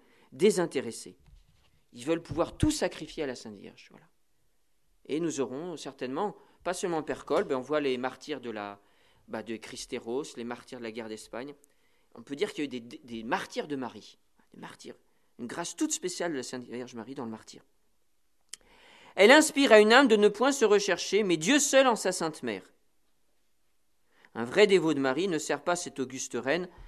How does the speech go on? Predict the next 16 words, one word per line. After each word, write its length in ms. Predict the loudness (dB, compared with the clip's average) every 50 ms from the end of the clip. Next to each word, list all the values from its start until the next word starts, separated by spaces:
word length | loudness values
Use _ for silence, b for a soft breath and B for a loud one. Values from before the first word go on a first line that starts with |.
| b b b
par 120 | -10 -8 -4
un 80 | -4
esprit 300 | -4 -4 -6 -8 -10 -8
de 140 | -6 -4 -4
lucre 320 | -2 -2 -4 -6 -6 -6 -6
et 40 |
d'intérêt, 640 | -4 -4 -4 -4 -4 -4 -4 -2 -2 -2 -4 -4 -10 _ _ _ _ _ _ _ -6
ni 180 | -4 -4 0
d'abord 560 | 4 6 6 8 10 12 12 12 12 12 8 4
pour 140 | -4 -8
son 160 | -6 -6 -6 -4
bien 200 | -2 0 -2 -2
spirituel, 580 | -2 -4 -4 -4 -4 -4 0 4 6 6 6
ni 120 | 6 6 6
même 160 | 8 8 6
éternel, 600 | 6 6 6 6 6 8 8 8 8 8 6 4